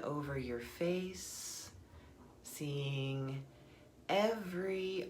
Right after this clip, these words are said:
arch, every round, every wrinkle, every imperfection that probably nobody sees but us. <laughs>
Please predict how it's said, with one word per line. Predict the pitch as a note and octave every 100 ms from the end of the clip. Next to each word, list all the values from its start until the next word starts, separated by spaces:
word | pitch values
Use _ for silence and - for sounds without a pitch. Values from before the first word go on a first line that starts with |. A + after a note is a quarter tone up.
| -
arch, | F3+ F#3+ - - - - - - -
every | G3+ G3 E3 D#3 E3 D#3+ D#3+ D#3+ -
round, | - C3+ C#3 D3 D3 D3+ D3+ D3+ - -
every | F#3+ G3+ F3+ F3+ F#3+ F#3 F#3 F#3+ F#3 - -
wrinkle, | D#3+ G3+ A#3+ - - - - - - - - - - -
every | D#3+ F3+ F3+ F#3+ G3 G3+ G3+ G#3 G#3 -
imperfection | F3 G3+ A3+ G#3+ - D#3+ - D#3+ D3+
that | C#3+ A#2+
probably | B2+ B2 B2+ C3 B2+
nobody | C#3+ G#3+ C4+ C4+
sees | - E3+ D3+ -
but | A#2 G2
us. | E2+ - - - - -
<laughs> | - - - -